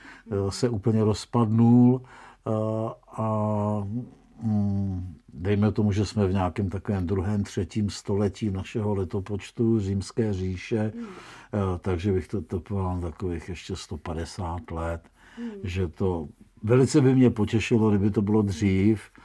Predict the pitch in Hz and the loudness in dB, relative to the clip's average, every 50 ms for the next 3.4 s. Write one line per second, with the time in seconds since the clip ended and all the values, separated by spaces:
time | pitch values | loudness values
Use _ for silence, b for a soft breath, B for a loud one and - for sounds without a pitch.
0 | B B B B B B B B _ - - 196 190 196 202 208 - - - - | B B B B B B B B _ -2 0 2 2 2 0 0 -4 -6 -6 -2
1 | 107 104 101 98 101 101 101 98 98 98 98 95 98 98 98 98 98 98 95 95 | 0 0 2 2 2 2 2 2 0 0 0 -2 -2 -4 -6 -8 -8 -8 -8 -10
2 | 82 - - 95 92 92 90 98 98 95 - 98 95 92 87 98 92 80 - 90 | -12 -10 -4 -2 0 2 2 2 2 2 0 0 0 0 -2 -2 -4 -4 -4 -4
3 | 87 87 95 92 90 82 - - | -2 -2 -2 -2 -4 -6 -6 -4